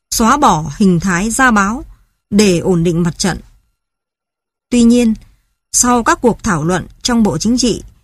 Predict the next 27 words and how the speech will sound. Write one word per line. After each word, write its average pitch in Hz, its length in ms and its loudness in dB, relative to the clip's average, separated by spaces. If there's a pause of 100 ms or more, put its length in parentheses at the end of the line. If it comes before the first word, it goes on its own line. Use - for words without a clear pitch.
(200)
và 190 460 2
có 196 140 -2
ý 247 200 0
kiến 226 420 0
các 339 160 -4
chiến 254 200 0
trường, 196 360 0 (1300)
xu 302 180 2
hướng 262 200 4
ấy 247 240 0
đã 214 240 0
không 269 320 0
được 196 200 -2
chấp - 180 -6
thuận. 262 160 -4 (2000)
Trong 247 220 2
Hội 196 180 0
nghị 165 200 0
Trung 240 200 0
ương 233 240 2 (120)
lần 185 220 0
thứ 196 120 -2
hai 254 180 -2
mươi 226 120 2
mốt, 254 200 0 (600)
Đảng 180 280 0
ta 240 320 0